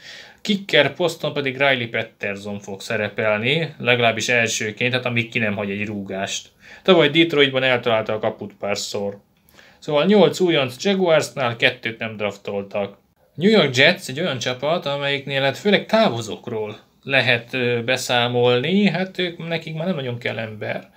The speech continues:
És szinte mindenkiről esett már szó, akiket itt mondtam, tehát a Pinockot, White Goose-t, Westcott, Edogát elvitték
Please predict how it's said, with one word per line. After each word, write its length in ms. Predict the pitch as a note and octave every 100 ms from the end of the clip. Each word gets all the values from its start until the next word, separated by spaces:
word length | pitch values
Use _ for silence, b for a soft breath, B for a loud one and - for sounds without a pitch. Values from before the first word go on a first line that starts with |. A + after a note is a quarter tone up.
| B B B
És 160 | - D3+
szinte 260 | - F#3+ F#3+
mindenkiről 640 | G3+ D3 B2+ C3 B2 A#2+
esett 340 | C#3+ - B2
már 240 | B2 A2 G#2
szó, 380 | - F#3 F3+ D3+
akiket 520 | B2 B2+ B2 A2+ A2+
itt 100 | C3+
mondtam, 440 | F#3+ F3 D3+ C3+
tehát 160 | A#2+ A#2+
a 80 | -
Pinockot, 680 | G3+ G3 E3 - C#3 C3
White 400 | C3 D3+ E3 C#3+
Goose-t, 520 | C3+ C#3 C3+ A#2+ - D3
Westcott, 640 | D#3+ D#3 - C#3 C3 B2+ B B B
Edogát 640 | D3 D3 C#3 C3 A2+ G#2+ -
elvitték 800 | D3+ C#3 B2+ B2 - A2+ A2+